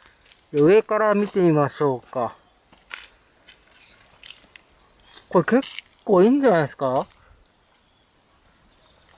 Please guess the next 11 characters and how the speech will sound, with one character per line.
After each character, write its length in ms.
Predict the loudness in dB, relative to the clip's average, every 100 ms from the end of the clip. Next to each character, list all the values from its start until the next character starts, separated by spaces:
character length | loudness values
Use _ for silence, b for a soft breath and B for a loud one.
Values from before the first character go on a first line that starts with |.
| _ _ _ _ _
あ 140 | -4 -2
と 160 | 2
は 120 | 2 2
も 140 | 0
う 40 |
耐 280 | -2 0 0
久 220 | 2 0
性 300 | 2 2 2
で 100 | 2
す 120 | 0 -2
ね。 220 | -2